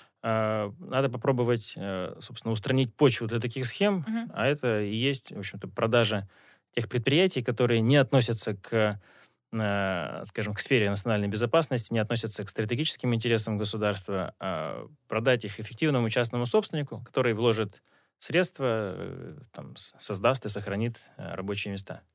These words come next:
Speaker 2: Мгм. Дякую тобі. Ну, дійсно, зді-, здійснювати якусь таку масштабну приватизацію підприємств,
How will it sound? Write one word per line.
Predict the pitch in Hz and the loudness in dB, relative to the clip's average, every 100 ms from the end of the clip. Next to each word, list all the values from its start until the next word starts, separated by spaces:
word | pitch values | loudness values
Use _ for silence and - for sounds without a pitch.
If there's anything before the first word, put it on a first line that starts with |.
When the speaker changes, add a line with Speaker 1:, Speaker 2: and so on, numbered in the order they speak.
| _ | _
Speaker 2:
Мгм. | 208 170 165 _ - | -14 -12 -16 _ -10
Дякую | 202 190 196 | -10 -10 -16
тобі. | - - - - - - - _ - | -18 -20 -16 -16 -16 -18 -20 _ -10
Ну, | 302 | -4
дійсно, | 330 311 254 | -4 -2 -2
зді-, | 208 - - | -4 -8 -8
здійснювати | 202 208 294 294 294 247 247 | -4 -2 -2 -2 -4 -4 -6
якусь | 240 240 | -6 -8
таку | - - | -8 -4
масштабну | 226 226 - 226 220 208 | -2 0 0 0 2 0
приватизацію | 208 220 220 214 220 - 196 | -2 -2 0 2 2 -2 -6
підприємств, | 202 - 226 233 233 196 - | -8 -4 0 2 0 -2 -10